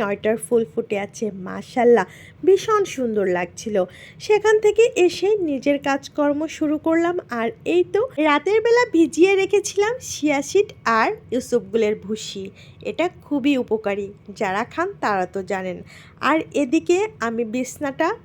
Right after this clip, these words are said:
পাল্টিয়ে নিয়েছি। যেদিন বিছনার চাদরটা আমি চেঞ্জ করি, সেদিন আমার ভীষণ ভালো লাগে, কারণ আমার পরিষ্কার একটা বিছনায় ঘুমাতে মনটা অনেক, অনেক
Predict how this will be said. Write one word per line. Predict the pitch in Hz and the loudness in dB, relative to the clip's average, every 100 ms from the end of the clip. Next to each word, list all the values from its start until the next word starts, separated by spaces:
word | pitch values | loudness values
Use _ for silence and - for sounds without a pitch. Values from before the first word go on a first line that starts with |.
| - | -8
পাল্টিয়ে | 254 233 240 262 277 | -2 -2 -2 -4 -4
নিয়েছি। | 269 277 294 - 370 523 - - - 226 | -2 -2 -4 -4 -4 -4 -8 -20 -14 -4
যেদিন | 269 262 330 440 277 | -2 0 0 0 -2
বিছনার | 277 - 311 302 | -4 -2 -4 0
চাদরটা | 269 262 247 302 | 0 0 -2 -2
আমি | 311 320 - | -2 -4 -4
চেঞ্জ | 277 294 - - | -2 -4 -8 -4
করি, | 339 427 466 - | 0 0 -2 0
সেদিন | 392 349 392 381 | 2 4 2 4
আমার | 440 440 | 2 2
ভীষণ | 302 294 381 370 285 | -2 0 0 2 0
ভালো | 254 226 220 | 2 0 0
লাগে, | 214 220 220 - - - 269 | 0 -2 -4 -6 -20 -4 2
কারণ | 262 285 285 233 220 | 2 2 -2 -2 0
আমার | 220 269 - - - - | 0 -2 -4 -20 -10 0
পরিষ্কার | 330 370 370 - 392 381 226 | 2 2 0 0 0 0 -4
একটা | 233 - 247 226 | -4 -4 -4 -2
বিছনায় | 254 - 330 330 - | -6 -4 -2 -2 -4
ঘুমাতে | - 285 311 302 214 415 - | -4 -2 -2 -2 -4 -4 -10
মনটা | 226 233 233 - - - - 262 302 | -8 -8 -4 -4 -6 -8 -10 -4 -2
অনেক, | 302 311 311 - 233 247 | -2 -4 -8 -10 -4 -2
অনেক | 285 | -4